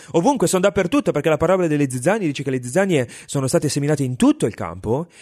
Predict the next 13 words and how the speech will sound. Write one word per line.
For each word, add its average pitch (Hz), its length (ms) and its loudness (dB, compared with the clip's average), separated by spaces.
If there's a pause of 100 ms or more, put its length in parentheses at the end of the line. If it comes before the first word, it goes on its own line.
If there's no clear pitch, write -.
(120)
ed 170 220 4
il 180 140 4
male 214 400 4 (100)
è 175 140 0
così 175 280 2
potente, 123 720 0 (200)
il 160 140 2
male 190 440 4 (160)
è 170 100 0
così 190 380 2
forte, 175 760 -2 (320)
il 165 160 -2
male 220 420 4